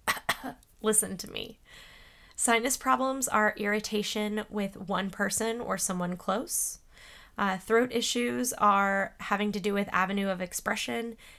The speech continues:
and channel of creativity. So throat problems, say, it says in the book, is the im-, inability to speak up for oneself, swallowing anger, stifled creativity, or refusal to change.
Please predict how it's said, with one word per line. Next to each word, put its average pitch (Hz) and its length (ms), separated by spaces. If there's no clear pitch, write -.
and 196 100
channel 202 340
of - 200
creativity. 233 800
So - 180
throat 214 400
problems, 208 800
say, - 500
it 196 100
says 185 220
in 185 60
the 185 60
book, - 240
is 208 140
the 226 140
im-, 214 140
inability 240 540
to 214 100
speak - 280
up 208 140
for - 140
oneself, 196 800
swallowing 196 580
anger, 220 460
stifled 190 420
creativity, 196 720
or 190 140
refusal 185 540
to 185 120
change. 220 640